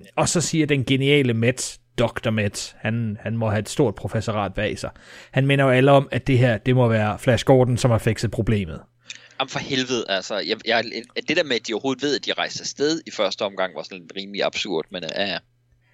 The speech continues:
Speaker 2: De er totalt up to date.
Speaker 1: Ja. Altså, hvad han baserer det på, det må guderne vide.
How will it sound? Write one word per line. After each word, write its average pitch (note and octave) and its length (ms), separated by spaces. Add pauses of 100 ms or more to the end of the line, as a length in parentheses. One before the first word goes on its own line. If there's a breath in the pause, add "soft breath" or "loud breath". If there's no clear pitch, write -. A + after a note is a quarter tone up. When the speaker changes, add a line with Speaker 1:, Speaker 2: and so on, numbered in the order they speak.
(320 loud breath)
Speaker 2:
De G#2 60
er G2 40
totalt C#3 360
up B2 100
to - 80
date. G#2+ 220 (960)
Speaker 1:
Ja. G#2+ 300 (1080)
Altså, C3 220 (100)
hvad D3+ 160
han D3 140
baserer D3 280
det B2+ 120
på, D3+ 160
det C#3+ 140
må C3+ 60
guderne A#2+ 380
vide. F2+ 220